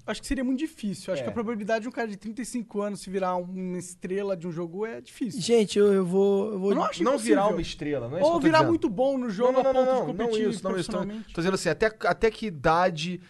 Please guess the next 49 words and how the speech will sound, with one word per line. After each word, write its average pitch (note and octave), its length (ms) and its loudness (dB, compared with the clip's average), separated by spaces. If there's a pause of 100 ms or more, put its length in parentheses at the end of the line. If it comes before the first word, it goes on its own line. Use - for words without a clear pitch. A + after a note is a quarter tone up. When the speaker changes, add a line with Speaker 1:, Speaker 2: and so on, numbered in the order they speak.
(120)
Speaker 2:
se - 200 -10
espera D3+ 580 2
que D3 160 -10
um C#3 80 -4 (260)
moleque B2 460 -4
desse A#2 380 -6
Speaker 1:
Qual - 80 0
a - 20 -6
Speaker 2:
aí A#2 60 -6
Speaker 1:
vida B2 160 4
útil B3 260 0
de A3 60 -6
um A#3 80 -4
ar-, G#3+ 120 -4
Speaker 2:
É. C#3+ 200 4
Speaker 1:
atleta G#3 400 0
Speaker 3:
Eu A#3 60 8
Speaker 1:
de A#3+ 40 0
Speaker 3:
vou D4 80 4
esperar D4 280 6
o C4+ 100 6
Speaker 1:
esportes? D4+ 120 6
Speaker 3:
B C#4 60 0
R A#3 60 0
T D4+ 100 -2
T - 100 -12
fa-, B3 300 4
parar G#3+ 400 6
pra C#4+ 80 2
eu C#4 60 4
falar. C#4 340 2
Speaker 2:
Boa, A2 380 0
tá. - 160 -16
Speaker 1:
Legal, A#3 440 2
legal. B3+ 320 -10
Speaker 3:
Porque, C#4 220 4
assim, D4+ 300 8
o C4+ 100 10
cara, C#4+ 380 10
mano, F#3+ 500 8 (500)
não D4 120 0
perde D4 260 10
performance. A#3+ 640 6
Mas A#3+ 180 6
isso D4 200 4
eu, C4 520 4
eu, A3+ 120 -4
tipo - 180 -6
assim, A3 300 0